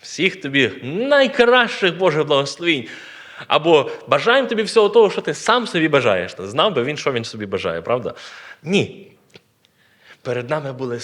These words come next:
наша доля відповідальності, коли ми будемо бачити, коли ми будемо переживати, коли ми будемо молитися, коли ми будемо цікавитися, коли ми будемо допомагати.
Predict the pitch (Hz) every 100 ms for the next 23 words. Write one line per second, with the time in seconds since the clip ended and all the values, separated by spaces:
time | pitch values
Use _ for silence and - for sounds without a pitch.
0 | - 127 156 165 - 110 110 107 101 -
1 | 98 95 90 90 - - 92 92 95 117
2 | 143 135 107 101 98 95 92 117 151 170
3 | 156 160 151 139 131 - 98 123 160 202
4 | 196 180 160 143 180 233 247 226 - 214
5 | 247 247 226 139 107 - - _ _ _
6 | _ - 110 120 120 117 117 110 104 113
7 | 107 98 69